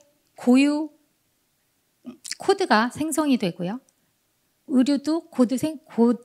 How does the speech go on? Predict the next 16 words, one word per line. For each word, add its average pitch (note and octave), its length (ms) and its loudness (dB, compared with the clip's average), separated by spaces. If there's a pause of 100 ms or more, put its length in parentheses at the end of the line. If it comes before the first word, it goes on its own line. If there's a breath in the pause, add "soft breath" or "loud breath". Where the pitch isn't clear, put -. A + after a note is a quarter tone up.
음, G#3 300 0 (180)
고유 C4+ 300 2
코드가 E4 420 -2
생성이 D#4 400 0
되면 G#3 400 0 (1080 soft breath)
자동으로 A3 640 2
매칭을 C4+ 520 2
시켜줄 C#4+ 420 0
수 - 140 -6
있습니다. E3 560 -8 (2000 loud breath)
네, G3 460 0 (500)
정면, B3+ 680 2
사십오 E4 520 0
도 A3 120 0
측면, G#3+ 580 -2
측면 B3+ 520 -6